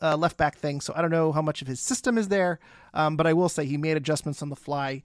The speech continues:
He made some common sense switches. Um, the Tommy McNamara sub, I understand. I guess he's just taking off Sean Calais and, um, putting on a, uh, uh, a defensive player.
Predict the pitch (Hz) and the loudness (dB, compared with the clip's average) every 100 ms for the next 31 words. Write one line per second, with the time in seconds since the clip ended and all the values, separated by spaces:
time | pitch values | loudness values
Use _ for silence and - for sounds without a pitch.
0 | - - 160 151 165 - 147 - 175 165 | -16 -4 0 2 2 -2 -4 2 2 2
1 | 151 160 143 - 156 - 139 139 - - | -2 -4 -4 -6 -6 -4 -6 -6 -14 -20
2 | - 131 127 117 135 180 208 185 185 - | -12 -4 -4 -4 -2 2 4 4 2 0
3 | 175 170 156 180 170 160 156 - 160 170 | 0 0 0 2 2 2 -2 -2 0 0
4 | 156 - 165 156 151 - 151 160 190 - | -4 -4 -4 -4 -6 -10 -6 0 0 -2
5 | - 143 151 - 151 - - _ _ - | -12 -10 -10 -6 -8 -8 -12 _ _ -8
6 | 175 156 156 - 165 151 151 147 143 143 | -6 -4 -6 -4 -4 -4 -4 -4 -6 -8
7 | 139 139 - - _ _ 151 135 131 143 | -12 -14 -18 -20 _ _ -4 -4 -2 -2
8 | 175 156 147 143 143 135 135 131 131 131 | 0 0 -2 -2 -2 -2 -4 -6 -4 -4
9 | 131 127 - - - - _ - 123 117 | -4 -6 -10 -20 -20 -20 _ -4 -2 -2
10 | 113 - 85 143 147 135 190 185 156 - | -4 -4 -8 -4 -2 2 4 4 2 2
11 | - 196 151 143 | 8 8 10 6